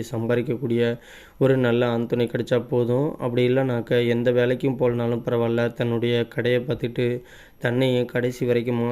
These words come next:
சந்தோஷமா வாழக்கூடிய ஒரு நல்ல துணை கிடைச்சா அடுத்த முகூர்த்தத்திலே திருமணத்தை வச்சுக்கலாம்னு சொல்லியிருக்கிறாங்க. இந்த மணமகளுடைய உயரம்னு பார்த்துட்டிங்கன்னா அஞ்சடி எட்டு அங்குலம் இருக்கிறதாவும் சொல்லியிருக்கிறாங்க. இவங்க நல்லா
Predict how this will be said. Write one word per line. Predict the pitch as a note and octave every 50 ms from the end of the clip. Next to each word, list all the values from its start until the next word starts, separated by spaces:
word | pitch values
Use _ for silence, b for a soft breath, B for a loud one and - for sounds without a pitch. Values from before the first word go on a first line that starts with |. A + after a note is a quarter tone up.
| A#2+ A2+ -
சந்தோஷமா | - A#2 A#2 A#2 B2 B2 A#2+ C3+ B2 B2 B2 A#2
வாழக்கூடிய | A#2 A#2 A#2+ A#2 - A#2 A#2+ A#2+ A#2+ A#2
ஒரு | A#2 A#2 A#2 A#2
நல்ல | A#2 A2+ A2 A2+ A#2+
துணை | A#2+ - B2+ A#2+ A#2+
கிடைச்சா | A#2 A#2 B2+ A2+ A2 - C3+ A#2+ A#2
அடுத்த | A#2 A#2 A2 - B2
முகூர்த்தத்திலே | A#2+ B2 A#2 A#2 - A#2+ A2+ A#2 A#2+ A#2+ A#2
திருமணத்தை | - B2 B2 A#2+ A#2+ A#2+ A2+ - A#2+
வச்சுக்கலாம்னு | A2 A2 - A2 - A#2 A2 A2 A#2 A#2+ -
சொல்லியிருக்கிறாங்க. | - B2 A#2+ B2 A#2+ A#2 - A#2+ A#2 A#2 A#2 A#2 A#2 A#2 A#2 A2+ A2+ A2+ B B B B B B B B
இந்த | C3+ B2+ C3 C3
மணமகளுடைய | C3 C3 C#3 C#3+ C#3 C#3 C3 B2 A#2+ A#2 A#2+ A#2+ A#2+ A#2
உயரம்னு | A#2 A#2+ A#2+ A#2+ A#2+ B2 B2 A2+
பார்த்துட்டிங்கன்னா | - A#2 B2 A#2+ A2+ A#2+ A#2 A#2 A2+ A2+ A#2 A#2 A#2 -
அஞ்சடி | - B2 A#2+ A#2+ B2 A#2 A#2+ A#2+
எட்டு | A#2 A2+ A#2 - A#2+
அங்குலம் | A#2 A#2 A#2 A#2+ A#2 A#2
இருக்கிறதாவும் | A#2 A2+ - A#2+ A2+ A2+ A2+ A2+ A2+ A2+ -
சொல்லியிருக்கிறாங்க. | A#2+ A2+ A2+ A2+ - - C#3 A#2+ A#2 A#2 A#2+ B2+ C3+ D3+ D3+ -
இவங்க | - C3+ C3+ C#3+ C#3+
நல்லா | C3+ B2+ A#2+ A#2+ A#2+